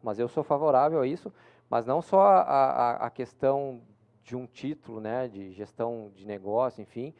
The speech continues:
mas sim a capacitação continuada, porque o mercado ele tá numa proce-, num processo evolutivo. Mas eu concordo com isso. Tanto é que eu me dedico muito a capacitar corretores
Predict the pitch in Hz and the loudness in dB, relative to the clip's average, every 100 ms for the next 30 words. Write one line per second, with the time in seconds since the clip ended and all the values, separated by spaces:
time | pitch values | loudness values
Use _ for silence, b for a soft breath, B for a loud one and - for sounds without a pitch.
0 | b b - 120 - 143 185 190 185 185 | b b -6 -6 -4 -6 -2 0 0 -2
1 | 160 - 165 208 - 202 190 240 - - | -2 -4 -2 -4 -4 -2 0 -2 -6 -6
2 | 127 120 131 175 117 170 156 143 123 - | -4 -2 0 2 2 -2 -2 -4 -6 -6
3 | 113 _ - 117 120 117 123 120 123 104 | -10 _ -16 -10 -6 -4 -2 -2 -2 -6
4 | 110 101 - 107 101 - b b b - | -8 -8 -12 -12 -12 -16 b b b -14
5 | 95 101 101 175 185 208 214 160 143 b | -6 -6 -6 0 4 6 4 -4 -8 b
6 | b - 123 123 135 170 180 180 151 190 | b -8 -2 2 2 0 0 -2 -2 -6
7 | 180 165 208 220 175 160 147 139 135 127 | -8 -6 -4 -2 -2 -2 -2 -4 -4 -6
8 | 117 117 139 254 - | -6 -4 -4 -6 -14